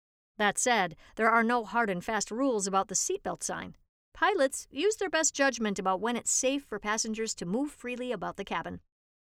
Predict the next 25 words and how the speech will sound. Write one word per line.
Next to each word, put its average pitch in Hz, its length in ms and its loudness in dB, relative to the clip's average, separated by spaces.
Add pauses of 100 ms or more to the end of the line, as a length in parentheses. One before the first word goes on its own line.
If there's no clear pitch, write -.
(240)
Number 240 240 0
nine, 254 300 4 (560)
perhaps 208 400 -2
you've 208 100 -6
seen 247 320 -2
video 214 380 -2
footage 185 320 -6
of 185 100 -6
particularly 294 1080 -4
unruly 269 500 -4
passengers 214 600 -6
being 202 380 -4
restrained 240 580 -6
mid-flight 220 680 -6 (180)
with 185 120 -14
handcuffs 285 720 -4 (280)
or 233 120 -4
even 277 200 -4
duct 311 280 -4
tape. 165 260 -12 (640)
These 262 260 2
methods 240 520 0
may 220 200 0
seem 262 240 -2
extreme, 214 540 -4